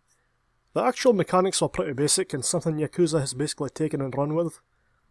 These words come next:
both last and this gen, minus the Q T E sections. You investigate, you get in a fight, do some Q T E,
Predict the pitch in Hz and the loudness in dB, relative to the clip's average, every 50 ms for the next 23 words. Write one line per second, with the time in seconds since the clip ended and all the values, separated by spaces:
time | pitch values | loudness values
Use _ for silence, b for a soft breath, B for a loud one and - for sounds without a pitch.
0 | _ _ _ 131 139 156 156 147 135 151 170 175 170 - - - - - 147 143 | _ _ _ 0 2 2 2 2 2 2 2 4 2 0 -2 -4 -4 -2 -2 -2
1 | 139 127 143 160 - - 117 123 127 143 160 143 - _ _ 135 135 139 127 - | 0 0 0 -2 -2 -2 -4 -2 -2 -2 -2 -4 -8 _ _ -2 -2 -2 -2 -4
2 | - 127 - - 139 123 127 127 120 - 135 131 - - 147 165 170 - - - | -6 -4 -2 -4 -4 -2 -4 -4 -4 -4 -4 -4 -4 -6 -6 -6 -6 -6 -8 -10
3 | - _ _ _ _ _ _ _ _ _ _ _ _ _ _ _ _ _ _ - | -12 _ _ _ _ _ _ _ _ _ _ _ _ _ _ _ _ _ _ -6
4 | 135 131 123 123 - 180 - - 160 190 208 - - - - - 135 123 139 170 | -4 -2 4 4 4 4 4 4 4 4 4 4 0 -8 -10 -6 -6 -4 -4 -4
5 | 160 131 - - 165 170 185 - - - - _ - 165 147 - 165 131 120 - | -6 -8 -2 2 2 2 4 2 -2 -10 -14 _ 0 2 2 2 0 -2 -2 -4
6 | 139 123 - 139 156 185 185 175 | -6 -4 2 6 8 10 8 8